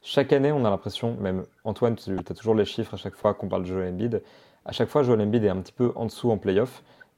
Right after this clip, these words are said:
Euh, il y a une petite chute, c'est pas un joueur de play-off pour l'instant. Il domine pas autant qu'en saison régulière, où il est le meilleur score de la ligue,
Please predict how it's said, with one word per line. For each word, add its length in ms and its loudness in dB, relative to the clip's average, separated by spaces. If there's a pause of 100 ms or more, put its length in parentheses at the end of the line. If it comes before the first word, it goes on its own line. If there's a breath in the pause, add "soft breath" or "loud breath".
Euh, 280 0
il 80 -4
y 80 4
a 100 4
une 240 -2
petite 380 -4
chute, 460 0
c'est 100 -4
pas 120 -2
un 80 2
joueur 140 2
de 80 0
play-off 320 0
pour 140 -6
l'instant. 380 -4 (320 soft breath)
Il 80 -6
domine 260 2
pas 180 4
autant 220 0
qu'en 100 -8
saison 260 -4
régulière, 460 0 (320 soft breath)
où 120 0
il 100 4
est 160 6
le 100 2
meilleur 220 0
score 240 0
de 80 0
la 100 2
ligue, 300 -2